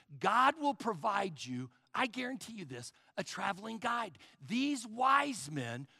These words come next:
were seekers, and God provided them a traveling guide. It was called, or is called today,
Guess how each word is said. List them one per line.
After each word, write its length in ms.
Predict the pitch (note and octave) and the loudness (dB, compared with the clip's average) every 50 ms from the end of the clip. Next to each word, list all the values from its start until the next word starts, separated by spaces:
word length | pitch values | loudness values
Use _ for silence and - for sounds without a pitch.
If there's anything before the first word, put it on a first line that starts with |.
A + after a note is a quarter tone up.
| _ _ _ | _ _ _
were 180 | E3 E3+ G#3+ G3+ | -2 -2 -2 0
seekers, 720 | - - - - C4+ C#4 B3+ _ - G3+ E3 B2+ - - - - - - - | -2 -6 -8 -6 -6 -8 -8 _ -10 -12 -10 -10 -12 -16 -20 -20 -20 -12 -6
and 240 | - F#3+ F3 D#3 C3 | -4 -4 -4 -4 -4
God 440 | - F3+ G3+ A#3 B3+ C4 C#4+ C4+ - | 0 2 4 6 6 6 6 4 2
provided 720 | - B3+ B3+ G3 F3 A#3+ A3 A3+ A#3+ B3 A3+ G#3 E3+ C3+ A2+ | -4 -4 -4 -4 -4 -2 0 2 2 0 0 -4 -10 -6 -4
them 200 | C3+ C3+ C#3 C3+ _ _ _ _ - | -4 -4 -4 -6 _ _ _ _ -4
a 100 | - - | -4 -2
traveling 880 | - - - - - A3 A3+ A3+ A#3 A3 E3+ F#3 F3 F3+ F#3+ G#3 G#3+ F#3 | -2 -6 -10 -10 -6 -4 2 2 2 2 2 -2 -8 -6 -6 -6 -8 -4
guide. 380 | A3+ A3 A3 G#3 F3+ D3 A#2+ _ - - _ - | -2 0 0 0 0 -2 -4 _ -20 -20 _ -2
It 160 | F#3+ A3 A#3 | -2 -2 0
was 240 | B3 C4 G#3 - - _ _ | 0 -6 -6 -6 -12 _ _
called, 480 | - - F3+ D#3 C#3+ C#3 C3+ D#3+ - - | -12 -4 -2 0 0 0 -2 -2 -6 -4
or 220 | - E3 D#3+ D#3+ | 0 0 2 2
is 160 | D#3 C#3+ - - | 0 -2 -6 -12
called 460 | - - - A#3 A3+ G#3+ G#3+ E3 - | -16 -10 -4 0 2 2 0 0 -6
today, 420 | - D#3+ C#3 D#3 C#3 B2 B2 B2 | -14 -10 -6 -4 -4 -2 -4 -6